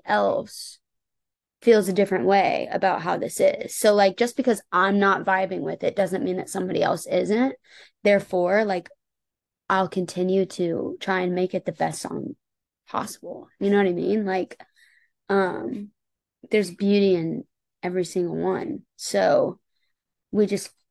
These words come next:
find that beauty within something and we go with it, or we switch directions, you know?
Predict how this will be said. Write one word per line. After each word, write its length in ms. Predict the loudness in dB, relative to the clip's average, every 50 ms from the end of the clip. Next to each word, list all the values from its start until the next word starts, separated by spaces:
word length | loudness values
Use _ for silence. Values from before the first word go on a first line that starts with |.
| _ _ _ _ _ 0
find 340 | 0 2 2 2 0 2
that 340 | 2 2 2 2 0 -2 -6 _ _ _ _ -12
beauty 460 | -8 -6 -2 0 0 0 0 0 -2
within 380 | -2 -2 -2 -2 0 2 2 2
something 640 | 0 -2 -6 -4 -6 -6 -6 -6 -2 -2 0 0 0
and 100 | 0 -2
we 100 | -2 -2
go 220 | -2 -2 -2 0
with 220 | 0 -2 -2 0
it, 280 | 2 2 4 2 2 -2 _ _ 0
or 420 | 4 6 8 8 6 6 2 -2 _ _ _ _ _ _ _ _ _
we 200 | -8 -4 -4 -4
switch 340 | -4 -4 -4 -4 -4 -6 -6
directions, 840 | -6 -2 -2 -2 -4 -6 -10 -10 -10 -10 -10 -10 -12 -14 -16 -18 -18 _ _ _ _ _ _ _ _ _ _ _ _ -4
you 100 | 0 2
know? 260 | 2 2 2 0 -4